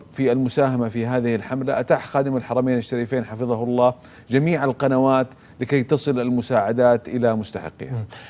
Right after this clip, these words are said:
Speaker 2: نعم أستاذ ماهر، كيف تقيمون الحملة، آه، في يومها الثالث وحجم التفاعل معها؟
Speaker 1: والله أنا أعتقد أنه التفاعل، آه، تفاعل جيد، آه، سواء كان، آه، في حجم التبرعات،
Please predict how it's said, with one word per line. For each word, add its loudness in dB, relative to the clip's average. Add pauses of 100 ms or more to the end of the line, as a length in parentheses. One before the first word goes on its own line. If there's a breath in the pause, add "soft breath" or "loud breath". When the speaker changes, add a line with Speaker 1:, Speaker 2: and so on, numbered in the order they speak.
(120 loud breath)
Speaker 2:
نعم 4
أستاذ -4
ماهر، 2
كيف -2
تقيمون -2
الحملة، -6 (380 loud breath)
آه، -4
في -2
يومها 4
الثالث -4 (560 loud breath)
وحجم -2
التفاعل 0
معها؟ -4 (800 loud breath)
Speaker 1:
والله 2
أنا -2
أعتقد 0
أنه -2
التفاعل، -2
آه، -2
تفاعل 0
جيد، 0 (420 loud breath)
آه، 2
سواء 2
كان، -2
آه، -2 (160)
في -4
حجم 0
التبرعات، 0